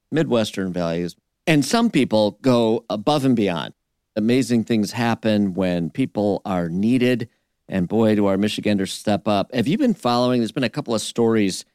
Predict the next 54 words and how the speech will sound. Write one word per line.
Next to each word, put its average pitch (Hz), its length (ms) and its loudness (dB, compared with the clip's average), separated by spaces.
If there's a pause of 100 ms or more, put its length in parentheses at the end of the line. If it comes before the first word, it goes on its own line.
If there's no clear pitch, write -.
(120)
recently 127 480 0
in 101 260 0
the 92 80 0
news, 92 640 0
you 104 40 -2
know, 98 120 0
with 92 100 -4
the 92 80 -4
warmer 113 380 0
temperatures. 110 840 -2 (300)
The 117 160 2
ice 139 220 0
that 117 140 -4
formed 117 240 2
on 98 120 0
some 185 280 -2
lakes 101 280 0
now 104 340 0
is 98 140 -4
melting. 139 460 -2 (420)
And 113 100 2
what's 104 240 0
happening 139 440 0
is 98 100 0
that 98 160 -4
people 117 380 0
who, 101 340 0 (180)
I 98 120 -4
don't 104 100 -2
know, 82 140 -4
for - 120 -14
whatever 85 240 -6
reason, 95 280 -6
feel 104 160 -4
they 92 80 -4
need 98 120 -4
to 90 60 -10
go 82 100 -4
out 107 140 0
on 107 80 -2
the 87 140 -4
ice 104 320 -2 (420)
are 104 140 -2
falling 135 420 2
through, 175 360 2
putting 139 260 0
their 139 160 2
lives 131 680 -2
at 107 180 -2
risk. 98 440 -2
And 123 120 -2
the 123 80 2
amazing 202 520 0
thing 123 460 0